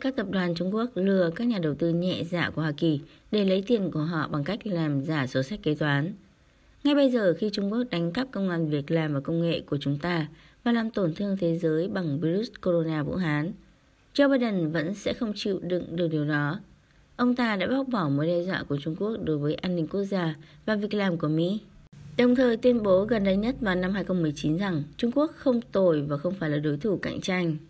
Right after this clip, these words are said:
Thay vào đó, ông ta có vẻ như muốn đầu hàng Trung Quốc. Biden dự định dỡ bỏ thuế quan của Tổng thống Trump đối với Trung Quốc mà không nhận lại được gì.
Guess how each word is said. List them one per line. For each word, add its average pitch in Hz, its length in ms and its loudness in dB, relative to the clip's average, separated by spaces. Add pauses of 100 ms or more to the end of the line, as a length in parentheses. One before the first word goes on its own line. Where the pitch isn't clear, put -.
(800)
Thay 302 140 4
vào 254 120 4
đó, 185 320 2
ông 226 180 0
ta 208 240 0
có 190 100 0
vẻ 196 200 0
như 175 180 2
muốn 170 300 0
đầu 180 200 6
hàng 156 300 0
Trung 170 180 -2
Quốc. 214 180 2 (500)
Biden 254 300 4
dự 196 100 2
định 185 280 0
dỡ 180 180 2
bỏ 220 240 2
thuế 175 340 2
quan 214 260 0
của 165 80 0
Tổng 151 180 0
thống 156 160 0
Trump 185 340 -2
đối 151 100 2
với 151 140 0
Trung 175 240 -4
Quốc 240 220 -2
mà 202 220 -2
không 214 340 -4
nhận 196 180 -2
lại 170 280 0
được 156 140 0
gì. 151 320 2